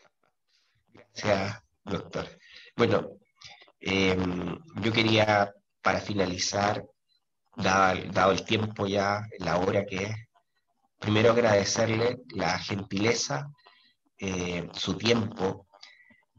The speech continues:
y, y siempre su apoyo, porque cuando partimos esto, hace muchos coloquios atrás, le envié un WhatsApp y me, me contestó de manera tremendamente amable,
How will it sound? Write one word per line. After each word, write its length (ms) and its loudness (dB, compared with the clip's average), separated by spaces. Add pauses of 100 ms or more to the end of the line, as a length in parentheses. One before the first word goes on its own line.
(220)
y, 760 -6
y 120 -6
siempre 400 -2
su 160 0
apoyo, 440 2
porque 400 -6
cuando 380 0
partimos 580 -2
esto, 760 -4
hace 540 -2
muchos 440 0
coloquios 500 -2
atrás, 360 -2 (760)
le 120 2
envié 240 4
un 160 4
WhatsApp 520 2
y 200 -6
me, 540 2 (500)
me 180 0
contestó 420 -2
de 60 4
manera 400 2
tremendamente 680 2
amable, 720 2